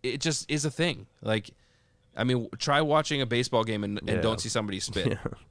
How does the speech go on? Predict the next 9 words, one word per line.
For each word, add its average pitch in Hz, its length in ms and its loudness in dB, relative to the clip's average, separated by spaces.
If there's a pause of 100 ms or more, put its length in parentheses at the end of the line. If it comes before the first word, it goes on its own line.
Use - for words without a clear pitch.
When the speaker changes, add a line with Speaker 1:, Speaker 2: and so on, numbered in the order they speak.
(420)
Speaker 2:
Dip 135 280 6
or 113 100 8
not, 95 380 2
they're 85 140 -2
spitting. 90 420 -2 (580)
Speaker 1:
Reg-, 131 260 0
yeah, 156 180 2
exactly. 120 540 0
So, 127 440 2